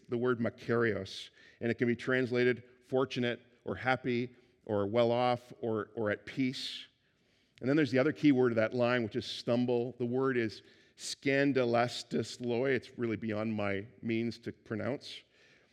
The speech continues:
Uh, it's the word from which we get scandal, and it can mean to cause shock or angry, a-, anger, to, uh,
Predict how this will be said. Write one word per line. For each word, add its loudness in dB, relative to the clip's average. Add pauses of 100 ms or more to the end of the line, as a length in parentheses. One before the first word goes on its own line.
(200)
Uh, 2
it's -2
the -4
word 0
from -2
which -4
we 0
get 0 (560)
scandal, -2 (600)
and 4
it -4
can 2
mean 4
to -2
cause 2
shock 4 (140)
or -2
angry, 0 (280)
a-, -2
anger, 2 (280)
to, 4 (480)
uh, 0